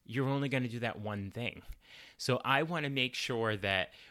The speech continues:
whenever you hear names dropped like Chomsky and Van Patten, that you think, "I know who those people are, and I'm an informed language teacher,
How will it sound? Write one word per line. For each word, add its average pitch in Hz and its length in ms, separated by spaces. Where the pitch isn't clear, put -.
whenever 120 760
you 110 260
hear 117 300
names 107 440
dropped 104 340
like 110 220
Chomsky 123 960
and 107 520
Van 139 280
Patten, 110 680
that 113 400
you 120 100
think, 117 380
"I 143 200
know 156 140
who 135 120
those 127 180
people 117 340
are, 117 360
and 117 140
I'm 113 140
an 104 80
informed 127 680
language 120 360
teacher, 180 420